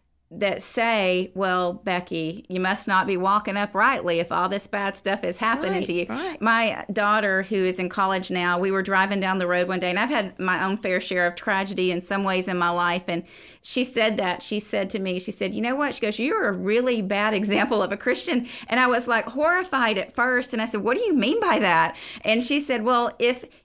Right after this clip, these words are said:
Speaker 1: if the idea is that if you walk with God, bad things won't happen," she said, "then you're a really bad example of that." And I said, "Well, that is not the idea, and that is not the way it works."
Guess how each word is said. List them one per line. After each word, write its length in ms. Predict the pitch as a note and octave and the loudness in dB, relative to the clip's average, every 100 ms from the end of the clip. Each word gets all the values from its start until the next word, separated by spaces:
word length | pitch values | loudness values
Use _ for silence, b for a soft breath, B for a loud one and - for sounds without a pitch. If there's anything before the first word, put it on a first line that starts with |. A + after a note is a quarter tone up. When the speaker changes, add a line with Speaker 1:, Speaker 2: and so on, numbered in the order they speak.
| - | -2
Speaker 1:
if 220 | B3+ C4 | -2 2
the 160 | A#3+ | 0
idea 580 | A#3 C4+ C4+ A#3+ C4+ A#3 | 2 2 0 0 0 0
is 240 | - G#3 G#3 | 0 -2 0
that 280 | G3+ G3 G3 | 0 0 0
if 220 | A3+ A#3 | 0 0
you 120 | A3+ | -2
walk 360 | G3 G#3 A#3+ A3+ | 2 2 2 0
with 160 | G3 | -2
God, 340 | G3 G#3 G3+ F#3 | 0 0 0 0
bad 260 | F#3 G3+ | 0 0
things 240 | G#3 G3 - | -2 -2 -2
won't 220 | F3 - | -2 -2
happen," 600 | A3 A3 A3+ D#3+ D#3+ F3+ b b | 0 0 0 -2 -2 -6 b b
she 160 | - A3 | -6 -4
said, 460 | A3 F#3+ F3+ E3+ | 0 -2 -2 -2
"then 380 | G3 G3 F#3+ F#3 | 0 0 0 -2
you're 240 | F#3+ G#3 G3 | 0 2 2
a 100 | G3 | 2
really 280 | G3+ G3+ G#3+ | 2 2 2
bad 240 | F#3+ F3+ | 4 2
example 480 | F3+ G#3+ G#3+ D4 G3 | 0 0 -2 0 -2
of 100 | G3 | 0
that." 260 | F3+ G3+ | -2 -2
And 80 | F3+ | -2
I 60 | F#3 | -2
said, 160 | - | -2
"Well, 80 | G3 | 0
that 180 | G#3+ A#3 | 2 2
is 120 | B3 | 0
not 260 | G#3+ E4+ G4+ | 2 2 0
the 140 | D#4+ | 2
idea, 340 | E3+ F3 E3+ F3+ | 2 4 2 2
and 80 | F#3+ | 2
that 100 | G3 | 2
is 140 | F#3 | 0
not 260 | A3 A#3 F4+ | 2 2 2
the 80 | D#4+ | 0
way 200 | F#3+ E3+ | 2 4
it 100 | E3+ | 4
works." 460 | E3+ E3 E3+ - | 2 2 2 -2